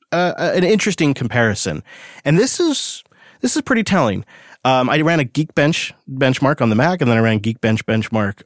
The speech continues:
on the Dell because this is a very common Mac benchmark. And the MacBook Pro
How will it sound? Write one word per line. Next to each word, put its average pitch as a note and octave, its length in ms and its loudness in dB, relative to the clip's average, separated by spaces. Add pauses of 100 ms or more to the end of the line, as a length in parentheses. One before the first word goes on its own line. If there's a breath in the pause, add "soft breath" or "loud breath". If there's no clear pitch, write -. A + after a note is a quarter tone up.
(100)
on G#2 280 0
the F#2+ 80 -6
Dell A#2+ 220 0
because A#2 260 -4
this G2 100 -6
is G2 80 -8
a G#2 40 -6
very G2 160 -2
common G2 360 -2
Mac F#2 220 -4
benchmark. A2+ 440 -2 (460 loud breath)
And D3 260 2
the C#3+ 60 2
MacBook F3+ 640 -2
Pro A#2 500 0